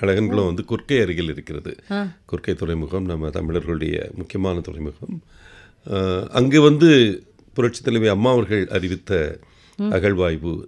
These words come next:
Speaker 1: நல்லா நடந்திருக்கு.
Speaker 2: ம்.
Speaker 1: அங்கு கண்டுபிடிக்கப்பட்ட பொருட்களும் கீழடி அளவுக்கு தாக்கம் உருவாக்கக்கூடிய ஒரு விஷயம்.
Speaker 2: ம்.
Speaker 1: அ, அதுவும் ஒரு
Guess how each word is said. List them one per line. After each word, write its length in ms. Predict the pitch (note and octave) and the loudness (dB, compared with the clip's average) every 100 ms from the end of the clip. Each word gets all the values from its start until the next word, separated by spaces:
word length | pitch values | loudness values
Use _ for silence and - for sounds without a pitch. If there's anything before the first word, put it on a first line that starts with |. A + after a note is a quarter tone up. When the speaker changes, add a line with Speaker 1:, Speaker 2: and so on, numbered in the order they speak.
| - | -8
Speaker 1:
நல்லா 240 | F2+ F2 | -4 -4
நடந்திருக்கு. 720 | E2 D2+ D#2 - D2 - - _ | -6 -8 -8 -10 -14 -14 -16 _
Speaker 2:
ம். 100 | G3 G3 - | -10 -10 -4
Speaker 1:
அங்கு 260 | A#2 C3 | -4 -2
கண்டுபிடிக்கப்பட்ட 720 | D3+ D#3+ E3 E3+ E3 B2+ C3+ | 2 4 2 -2 -4 -4 -4
பொருட்களும் 720 | B2 A2+ F#2+ - G2+ G#2+ E2 - _ | -4 -4 -4 -4 0 0 -2 -8 _
கீழடி 400 | - G2+ G2 F2+ | -6 -6 -4 -6
அளவுக்கு 560 | F2+ G2 F#2+ - G#2+ | -4 -4 -6 -8 -10
தாக்கம் 440 | F#2 E2 D2 F2+ D#2+ | -8 -10 -8 -10 -8
உருவாக்கக்கூடிய 520 | D#2 D2+ - D#2 D2+ | -8 -10 -14 -14 -12
ஒரு 100 | D2 | -14
விஷயம். 500 | C#2+ - D#2+ E2 - - | -14 -14 -14 -14 -14 -8
Speaker 2:
ம். 160 | G3 G3+ - _ _ - | -8 -8 -12 _ _ -14
Speaker 1:
அ, 340 | G2+ F#2+ G2 - | -8 -6 -6 -4
அதுவும் 380 | C3+ D#3+ F3 | 2 6 6
ஒரு 500 | C#3+ A#2+ G#2+ F2+ E2+ | 6 4 2 0 -4